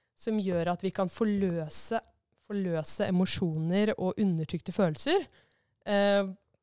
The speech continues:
og, eh, da tenker jeg at, eh,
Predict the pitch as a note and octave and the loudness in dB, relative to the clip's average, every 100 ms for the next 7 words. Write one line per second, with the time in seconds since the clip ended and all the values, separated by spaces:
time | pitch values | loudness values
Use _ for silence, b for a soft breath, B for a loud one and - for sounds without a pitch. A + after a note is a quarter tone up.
0 | B B B B B - G3+ G3+ F#3+ F3+ | B B B B B -2 2 4 2 2
1 | G3 F#3+ F#3+ F#3 F#3+ F#3 - _ - - | 2 4 2 2 0 -4 -12 _ -20 -20
2 | - _ F#3 - G3+ - A#3+ F#3 - F3+ | -20 _ -12 -2 -2 0 -2 -2 -2 -6
3 | E3+ - - - F#3 | -4 -6 -8 -4 0